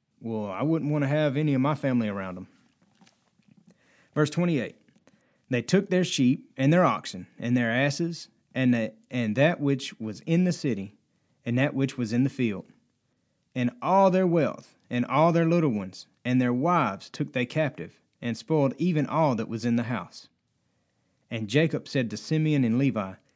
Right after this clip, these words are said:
'You have troubled me to make me to stink among the inhabitants of the land,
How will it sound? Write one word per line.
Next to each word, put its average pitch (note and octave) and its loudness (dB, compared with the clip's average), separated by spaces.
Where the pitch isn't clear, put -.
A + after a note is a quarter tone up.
'You C#3 2
have B2 -4
troubled D#3+ -2
me B2 -2
to - -4
make C3+ 2
me C3 0
to G2 -12
stink - -6
among A#2 0
the G#2 0
inhabitants C3 -4
of C3 -6
the B2+ -4
land, G2 -4